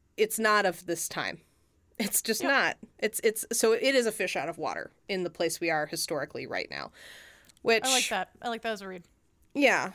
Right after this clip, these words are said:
Speaker 1: Um, which is sad, but I, I think that it would be impo-, I think it's important to say, because as much as we need to consume and we need to support media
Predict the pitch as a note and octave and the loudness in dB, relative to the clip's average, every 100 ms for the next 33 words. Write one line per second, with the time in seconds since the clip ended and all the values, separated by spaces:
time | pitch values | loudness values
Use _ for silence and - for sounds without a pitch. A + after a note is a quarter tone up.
0 | - - A#3 A#3+ A#3+ A#3+ A#3 E4+ A#4+ - | -14 -4 2 6 6 4 2 4 4 6
1 | A#4+ A#3+ G#3 - G#3 B3 A#3 A#3+ G#3 A#3 | 8 8 6 -4 0 2 4 4 4 0
2 | A#3 B3+ A#3+ G#3+ G3 G3 G3+ F#3+ - - | 0 -2 0 2 0 -2 -2 -2 -4 0
3 | G#3 A#3 A#3 A3 - A#3 G3+ - - G3 | 2 2 0 0 0 0 0 -2 2 2
4 | D3+ - F#3 - F3 E3+ E3 - - F3+ | 2 0 -6 -2 0 2 -2 -8 0 0
5 | F3+ G3 G3 - F#3 F3 F3 E3+ - - | 0 0 0 2 2 4 2 0 -4 -6
6 | _ - F3+ F3 F3 E3 - F#3 E3+ E3 | _ -4 0 0 -2 -4 -6 -4 -4 -4
7 | F3+ - F#3 F#3 A3 C4 - F3 E3+ E3 | -2 0 0 -2 -2 -6 -8 -6 -4 -6
8 | D#3+ - E3+ - E3+ A3 - _ _ _ | -6 -6 -6 -2 -2 -2 -4 _ _ _
9 | _ - - F3+ F3 E3+ F3+ | _ -14 -14 -4 0 2 0